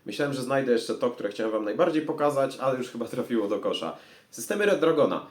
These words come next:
Bardzo przyjemnie się nimi rzucało, mają dosyć, dosyć duże są, tak efektywnie gdy się rzuca. E, nie są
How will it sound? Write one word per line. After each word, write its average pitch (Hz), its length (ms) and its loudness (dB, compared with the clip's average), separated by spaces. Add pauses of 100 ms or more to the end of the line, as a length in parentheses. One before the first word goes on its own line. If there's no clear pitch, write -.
(160)
Bardzo 170 300 4
przyjemnie 151 360 2
się 147 120 -4
nimi 139 180 -4
rzucało, 131 640 0
mają 123 360 -2
dosyć, 151 720 2 (500)
dosyć 123 520 0
duże 110 560 -2
są, 90 420 -4 (140)
tak - 200 -14
efektywnie 104 520 -8
gdy 107 120 -8
się - 140 -8
rzuca. 202 380 -4 (540)
E, - 40 -8 (480)
nie 180 360 0
są 175 440 4